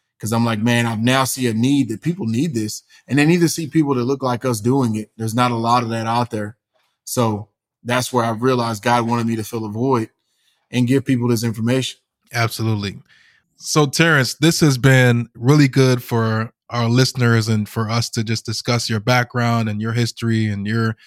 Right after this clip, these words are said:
Speaker 2: transition from the N F L, getting into commercial real estate, building different companies, your experience with entrepreneurship, investing in triple net leases. Where can our audience follow you, get in touch with you, and maybe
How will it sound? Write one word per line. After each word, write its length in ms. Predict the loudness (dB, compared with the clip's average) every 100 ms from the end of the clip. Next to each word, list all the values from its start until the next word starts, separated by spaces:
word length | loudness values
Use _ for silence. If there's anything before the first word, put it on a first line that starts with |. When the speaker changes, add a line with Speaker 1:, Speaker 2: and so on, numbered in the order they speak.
| _ -2
Speaker 2:
transition 540 | 0 0 -2 -4 -6
from 180 | -6 -6
the 120 | -4
N 120 | -2
F 160 | -4 -4
L, 280 | -2 -2 -2
getting 280 | -2 0
into 240 | 0 -2 -4
commercial 440 | -4 -2 -2 -4
real 120 | -6
estate, 440 | -6 -6 -6 -6 -8 _ _ 0
building 280 | 4 4 2
different 320 | 0 -2 -4
companies, 840 | -2 0 0 2 2 2 0 -6 -4
your 160 | -2
experience 500 | -2 -4 -4 -2 -2
with 120 | -6
entrepreneurship, 960 | -8 -6 -6 -6 -4 -2 -2 -2 -4 -6 _ _ _ -10
investing 460 | -2 0 0 -4
in 100 | -4
triple 280 | -2 -4 -2
net 240 | -4 -4
leases. 520 | -4 -6 -2 -4 -4 -8 _ _
Where 480 | -12 -4 0 4 4
can 200 | 2 -2
our 200 | 0 -2 -2
audience 760 | -2 0 0 -2 -6 -12 -14 _
follow 300 | 2 4 4
you, 460 | 2 2 2 0 -4 _ _
get 120 | -2
in 80 | -2
touch 260 | 0 -2 -2
with 140 | -6
you, 200 | -2 -2
and 100 | 0
maybe 380 | -2 -2 -2 -4